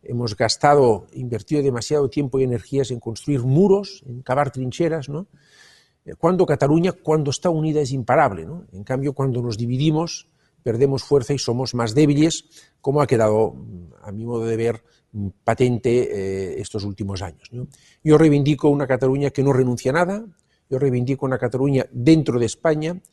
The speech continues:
y, por tanto, también dentro de Europa. Yo reivindico una Cataluña, como dice nuestro himno, rica y pavena, ¿no? Pero para tener esta Cataluña rica y pavena hay que estar preparados para el futuro y el catorce de febrero vamos a votar justamente liderar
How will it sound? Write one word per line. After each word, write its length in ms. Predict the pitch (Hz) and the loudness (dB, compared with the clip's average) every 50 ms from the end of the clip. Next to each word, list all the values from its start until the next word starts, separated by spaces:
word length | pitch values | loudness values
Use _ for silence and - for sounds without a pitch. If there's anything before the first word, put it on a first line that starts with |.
| _ _ | _ _
y, 120 | - 139 120 | -14 -14 -10
por 180 | - 117 107 | -8 -8 -4
tanto, 260 | - 131 127 - 143 123 | -2 -4 -2 -2 -2 -2
también 320 | - 117 120 123 120 117 | -2 -2 -2 -2 -2 -2
dentro 280 | 117 113 113 - 113 110 | -4 -6 -6 -6 -6 -4
de 60 | 110 | 0
Europa. 400 | 120 131 143 135 - 135 135 135 - - - - _ _ _ - | 2 2 2 2 2 0 -2 -2 -6 -16 -20 -20 _ _ _ -2
Yo 160 | 123 127 127 | 2 4 6
reivindico 480 | 131 135 131 120 127 123 131 127 - 139 | 6 6 6 6 4 2 2 2 0 0
una 140 | 131 123 | -2 0
Cataluña, 880 | 110 117 110 113 110 113 120 120 123 127 131 131 131 123 113 110 104 95 - _ - - - - | 0 0 0 0 2 2 2 2 2 2 2 2 2 0 0 -2 -6 -10 -14 _ -20 -18 -18 -14
como 180 | - 113 107 107 | -8 -6 -4 -4
dice 220 | 117 120 101 120 | -2 -2 -2 -2
nuestro 260 | 120 113 - - 117 | -2 -2 -2 0 0
himno, 260 | 120 123 127 123 127 | 2 2 2 0 0
rica 240 | 117 - 131 120 - | 0 0 -2 0 -2
y 60 | 110 | -2
pavena, 380 | 98 - 139 147 123 90 82 78 | 2 4 4 4 4 4 0 -4
¿no? 180 | 98 165 202 202 - _ _ _ - - - - _ _ _ _ | -8 -8 -10 -10 -12 _ _ _ -20 -20 -20 -20 _ _ _ _
Pero 200 | 147 139 131 120 | 4 4 4 4
para 160 | - 127 131 | 4 4 4
tener 220 | 120 131 127 156 160 | 4 4 4 4 4
esta 160 | 139 - 165 | 2 2 2
Cataluña 480 | 151 143 135 147 165 165 156 139 - - - | 4 4 6 6 6 6 6 4 2 0 -2
rica 260 | 127 139 147 - 143 | -2 -2 0 2 2
y 60 | 135 | 0
pavena 500 | 127 - 139 143 139 143 151 156 180 - _ _ | 2 2 2 2 2 2 -2 -4 -6 -10 _ _
hay 160 | - 131 - | -12 -10 -10
que 100 | - 123 | -8 -10
estar 300 | - - 135 127 117 - | -6 -4 -4 -4 -2 0
preparados 800 | - 123 113 - 127 139 139 127 113 95 90 - - - - _ | 0 2 4 4 4 6 6 6 4 2 -2 -4 -10 -12 -14 _
para 160 | - 107 117 | -8 -6 -6
el 80 | 117 110 | -6 -6
futuro 320 | - 127 120 160 156 156 | -8 -8 -6 -4 -2 -2
y 60 | 151 139 | 0 -2
el 100 | 123 - | -2 -4
catorce 380 | - 107 - 127 110 - 127 | -6 -8 -8 -8 -8 -8 -8
de 60 | 120 | -6
febrero 400 | 107 120 117 120 113 113 - - - - _ _ _ _ _ _ _ _ - | -4 -2 0 0 2 0 0 -2 -4 -14 _ _ _ _ _ _ _ _ -12
vamos 420 | 110 107 107 123 127 131 131 120 | -6 -2 0 0 2 2 2 2
a 40 | 131 | 2
votar 260 | 117 117 - - 113 | 2 2 2 0 -2
justamente 560 | 107 - - 113 - 117 110 110 110 - 131 | -2 -6 -12 -8 -4 -2 -2 0 0 0 0
liderar 560 | 120 120 117 104 113 117 147 131 107 - - | 2 2 2 2 4 6 6 4 4 0 -6